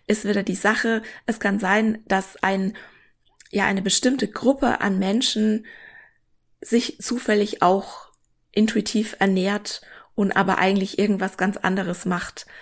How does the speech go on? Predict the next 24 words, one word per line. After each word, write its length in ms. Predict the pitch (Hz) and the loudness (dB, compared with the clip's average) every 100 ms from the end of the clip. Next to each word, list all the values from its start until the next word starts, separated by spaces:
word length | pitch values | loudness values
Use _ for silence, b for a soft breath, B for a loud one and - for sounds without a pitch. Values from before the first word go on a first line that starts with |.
| B | B
was 160 | 190 214 | -4 -2
dazu 260 | 185 - - | -4 -6 -8
führt, 460 | - 185 185 - | -4 -4 -4 -4
dass 160 | 190 - | -4 -2
sie 180 | 180 170 | -2 -2
auch 180 | 180 | -4
abwechslungsreicher 920 | - 175 180 - 202 - 180 - - - | -6 -6 -6 -6 -6 -4 -6 -6 -8 -8
essen. 280 | - - - _ _ _ _ _ _ _ _ _ - B B - | -8 -10 -16 _ _ _ _ _ _ _ _ _ -16 B B -4
Aber 80 | |
das 160 | 196 196 | -2 2
wollte 160 | 208 202 | 2 2
ich 100 | 202 | -2
jetzt 200 | 190 196 | -2 -4
an 100 | 185 | -2
dieser 220 | 202 196 | 0 0
Stelle 300 | - 190 190 | -2 -4 -4
einfach 220 | 180 220 | -6 -6
nochmal 260 | 208 208 - | -6 -4 -2
einschieben. 640 | 196 214 190 190 185 185 B B B B B B _ - | -2 0 -2 -2 -2 -6 B B B B B B _ -2
Also 300 | 196 202 185 | 0 0 -4
tatsächlich 640 | - 185 - 214 214 - | -4 -4 0 0 0 -6
ist 160 | 185 - | -6 -4
es 140 | - | -2
so, 240 | 196 202 | 0 0